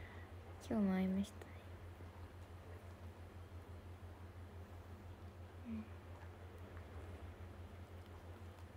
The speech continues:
うん。うん。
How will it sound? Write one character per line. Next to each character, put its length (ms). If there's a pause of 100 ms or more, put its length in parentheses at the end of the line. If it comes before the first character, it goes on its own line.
(2250)
う 40
ん。 40
う 40
ん。 80